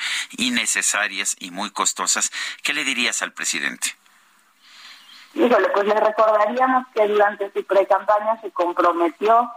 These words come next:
Speaker 2: a robustecer la agenda de la niñez. Eh, le diríamos que, eh, enviar el cipin al dif,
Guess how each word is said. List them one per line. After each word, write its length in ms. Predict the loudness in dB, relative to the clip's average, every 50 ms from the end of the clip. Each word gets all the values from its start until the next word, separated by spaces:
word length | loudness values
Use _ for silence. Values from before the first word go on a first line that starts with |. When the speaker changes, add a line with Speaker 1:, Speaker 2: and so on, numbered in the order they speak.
| -16 _ _ _ _
Speaker 2:
a 420 | 2 4 6 6 6 6 4 4 2
robustecer 760 | 2 0 0 0 -2 -2 -2 -2 -2 -2 2 4 4 4 4 4
la 140 | 4 2 2
agenda 540 | 2 0 -2 -4 -2 2 4 4 4 4 0 -4 -12 -20 _ _
de 160 | -2 2 4
la 160 | 4 4 4
niñez. 500 | 2 2 2 2 4 4 4 4 2 0 -2 -8 _ _ _ _ _ _
Eh, 300 | 0 2 4 6 6 6 6
le 160 | 6 6 6
diríamos 640 | 4 4 4 4 4 4 4 4 4 2 2 2 0 -4 -2
que, 280 | 0 2 2 2 2 0 0
eh, 360 | 0 2 2 2 2 0 -2 -4 -8 -14 -20 _ _ _ _ _ _ -2 2
enviar 560 | 2 4 6 4 6 6 4 4 4 0 0 0
el 160 | 0 0 -2
cipin 320 | -2 -8 -6 -4 -4 0 2
al 200 | 2 2 2 0
dif, 180 | -2 -6 -6